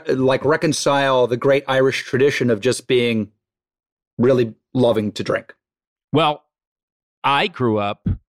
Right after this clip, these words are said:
Speaker 2: uh, it's interesting because, uh, there are two ways if you're part of an immigrant culture, uh, Irish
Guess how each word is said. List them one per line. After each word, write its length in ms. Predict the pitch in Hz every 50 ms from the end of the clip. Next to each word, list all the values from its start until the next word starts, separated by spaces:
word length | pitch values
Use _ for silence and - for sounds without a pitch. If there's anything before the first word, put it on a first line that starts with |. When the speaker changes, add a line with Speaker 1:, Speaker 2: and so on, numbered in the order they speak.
| _ _ _ _ _ _ _ _ _ _ _ _ _ _ _ _ -
Speaker 2:
uh, 480 | 113 113 113 113 110 107 107 104 101 -
it's 180 | - 117 - -
interesting 400 | 180 - 160 - - 139 120 101
because, 800 | 90 110 - - - 127 127 123 123 120 117 110 - - - - _ _ _ _ _ _ _ _ _ _ _ _ _ _ _ _ _ _ _ _ - _ _ _ _ _ _ -
uh, 500 | 107 110 104 101 95 95 90 87 85 80 _ _ _ _ _ _ _ _ _ _ _ _ _ -
there 160 | 107 120 120
are 40 | 113
two 300 | - - - - 220 226
ways 520 | 180 160 151 139 131 123 117 117 107 -
if 160 | 127 110 - -
you're 400 | 123 120 110 110 107 107 - _ _ _ _ _ -
part 160 | - 147 135
of 80 | 120 110
an 80 | 104 -
immigrant 500 | 120 120 123 120 98 107 113 107 101 - _ _
culture, 640 | - - 117 113 104 - - - 104 90 90 90 - _ _ _ _ _ _ -
uh, 220 | - 107 101 95 -
Irish 600 | - 107 107 110 104 101 98 - - - - _